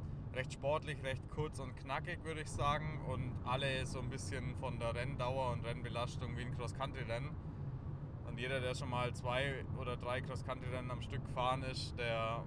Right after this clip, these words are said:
weiß jetzt auch, wovon ich rede. Also es war dann schon so, dass man heute die Ermüdung deutlich gespürt hat.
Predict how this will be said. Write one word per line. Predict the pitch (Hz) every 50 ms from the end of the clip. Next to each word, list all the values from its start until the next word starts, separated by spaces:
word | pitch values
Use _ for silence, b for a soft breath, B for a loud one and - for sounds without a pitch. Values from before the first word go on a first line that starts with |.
| 104
weiß | 113 117 123 123 110
jetzt | - - -
auch, | 113 120 120 120 - - - - - - - - -
wovon | 131 123 - - 139 127
ich | 127 117 - 120
rede. | 120 135 156 165 - - - B B B B B B B - - - - - - - 127
Also | 127 120 123 123 143
es | 135 120 -
war | 139 143 147
dann | 151 147 135
schon | 123 151 151 147 143
so, | 131 139 143
dass | 139 139 131 -
man | 147 131
heute | 123 127 135 139 - 131
die | 123 127 127 127 123 127
Ermüdung | 113 117 127 131 139 143 - 139 135 131
deutlich | 127 127 127 131 127 131 123 -
gespürt | - 95 - - 143 160 175 170 -
hat. | 170 180 165 160 -